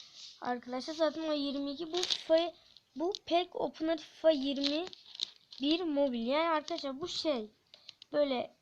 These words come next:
e, foot draft yapıyorsunuz. Foot draft yaptığınız zaman güzel kadro kuruyorsunuz. Kimyanızı, ratinginizi. Ondan sonra arkadaşlar işte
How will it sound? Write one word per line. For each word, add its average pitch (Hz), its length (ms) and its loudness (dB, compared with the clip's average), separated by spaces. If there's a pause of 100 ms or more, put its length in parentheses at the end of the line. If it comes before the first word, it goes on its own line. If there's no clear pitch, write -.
e, 247 140 -4
foot - 380 -12
draft 370 340 2
yapıyorsunuz. 285 600 -6
Foot - 280 -10
draft 330 280 2
yaptığınız 320 520 -2
zaman 311 300 0
güzel 285 240 0
kadro 302 340 -8
kuruyorsunuz. 247 640 -10
Kimyanızı, 247 640 -6
ratinginizi. 233 720 -8 (500)
Ondan 311 400 2
sonra 277 320 -4
arkadaşlar 247 680 -2 (340)
işte 277 520 -2